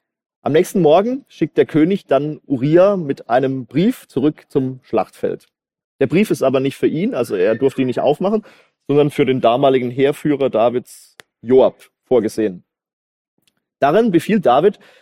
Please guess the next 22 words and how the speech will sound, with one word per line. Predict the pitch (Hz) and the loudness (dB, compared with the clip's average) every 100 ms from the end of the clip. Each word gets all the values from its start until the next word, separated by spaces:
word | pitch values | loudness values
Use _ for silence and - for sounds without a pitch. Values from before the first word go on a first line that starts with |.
| _ _ | _ _
dass | 135 147 | -2 0
Uria | 160 120 175 196 | -4 2 4 4
an | 135 131 | 0 -4
die | 127 | -6
vorderste | - _ 139 151 - - 170 | -10 _ 0 2 0 -2 -6
Front | - 135 127 - _ _ | 0 -2 -2 -10 _ _
gestellt | 117 - 104 101 98 | -8 -2 -2 -2 -8
wird | 95 _ - | -10 _ -10
und | 139 | -2
nicht | 180 254 | 0 0
gedeckt | - 156 160 _ 180 | -2 0 0 _ -2
werden | 185 214 | 0 -2
soll, | 214 208 240 320 _ _ _ _ _ | -4 0 0 -2 _ _ _ _ _
damit | 127 151 | -2 0
er | - 139 | 2 2
den | 127 | 2
nächsten | 123 151 - - 175 | 2 -2 -2 -8 -8
Angriff | 107 135 147 147 156 - | -6 -6 -2 -4 -4 -4
also | 123 117 120 | -2 -2 -2
ganz | - 127 180 - | 0 0 -2 -4
sicher | 143 151 | -2 0
nicht | 131 147 165 - _ | 0 -2 -4 -10 _